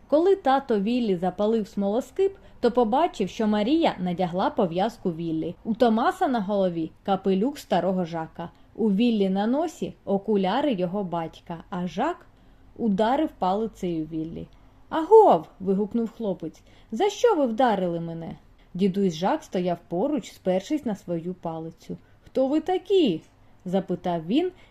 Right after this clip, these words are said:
ніби бачив своїх компаньйонів уперше. «Ви злодії! Я в цьому цілком упевнений. І ви хочете поцупити мій скарб!»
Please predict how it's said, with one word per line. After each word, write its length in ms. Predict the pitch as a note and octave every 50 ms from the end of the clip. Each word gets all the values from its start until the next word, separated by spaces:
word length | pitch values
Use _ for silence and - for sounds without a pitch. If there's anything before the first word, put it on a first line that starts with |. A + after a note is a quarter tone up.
| -
ніби 280 | - G3 G3 F3+ F#3+ F#3
бачив 460 | E3 D#3+ F#3+ B3 D4+ D4+ - A#3 F#3+
своїх 380 | - - F3+ F#3+ A3 G#3+ - -
компаньйонів 840 | - G#3 G3+ G3 A#3 A#3 A#3+ B3 C4+ D#4 E4 D#4+ D#4+ D#4 - -
уперше. 640 | C#4+ - - B3 F#3 E3 D#3 - - - - - E3 - - _ _ - - - - - _ _ _ _ _ - - -
«Ви 220 | G3 G3+ D4+ E4+
злодії! 720 | D#4 - G4 G4 G#4 F#4+ C4+ F#3+ E3+ F3 D#3+ D#3 D#3 - - - - - -
Я 200 | - G3+ B3 B3
в 80 | B3 B3
цьому 380 | - - - G4 G4+ G4 F4+ C#4
цілком 640 | - - B3+ B3+ B3+ B3 - E4+ F4 F#4 F#4+ -
упевнений. 840 | - F4 F4 - G#4 F#4+ D#4+ A#3+ F#3+ F3+ F3 E3+ E3 D#3 D#3+ - _ _ - - - -
І 120 | - A#3+ A#3+
ви 120 | G#3 A#3+
хочете 520 | - - - F#4+ G4+ - - B3+ G3 - F#3
поцупити 800 | - - G#3 G3+ - - - G#3+ A#3 - F4+ F4+ F#4 F#4+ F#4+ D#4+
мій 200 | A3+ G3+ B3 C4
скарб!» 440 | - - - - F3 E3 E3 F3+